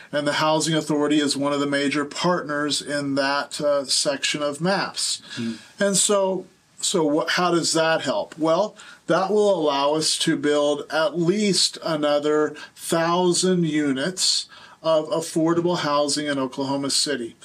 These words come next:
Speaker 1: We do divide that out between, uh, supportive housing with case management
Speaker 2: Mm-hmm.
Speaker 1: and then workforce housing, which is, which is that housing at that level right above the affordability,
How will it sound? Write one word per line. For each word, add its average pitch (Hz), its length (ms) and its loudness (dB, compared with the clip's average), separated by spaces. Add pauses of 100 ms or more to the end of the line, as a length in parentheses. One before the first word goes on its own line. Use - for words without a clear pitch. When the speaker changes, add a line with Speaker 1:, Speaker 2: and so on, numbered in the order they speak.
(360)
Speaker 1:
We 139 160 2
do 294 220 4
divide 156 480 2
that 165 480 0 (100)
out 151 380 0
between, 147 640 -2
uh, 135 200 -2
supportive 160 760 0
housing 156 480 0
with 143 220 -2
case 143 340 -2
management 180 640 -2 (180)
Speaker 2:
Mm-hmm. 113 320 -8
Speaker 1:
and 151 160 2
then 151 400 0
workforce 165 800 2
housing, 135 580 -2
which 147 240 0
is, 151 300 0 (360)
which 160 220 0
is 156 240 0
that 165 280 0
housing 208 440 2
at 185 140 2
that 165 200 2
level 156 360 2
right 156 360 2
above 175 300 0
the 170 120 4
affordability, 165 1040 2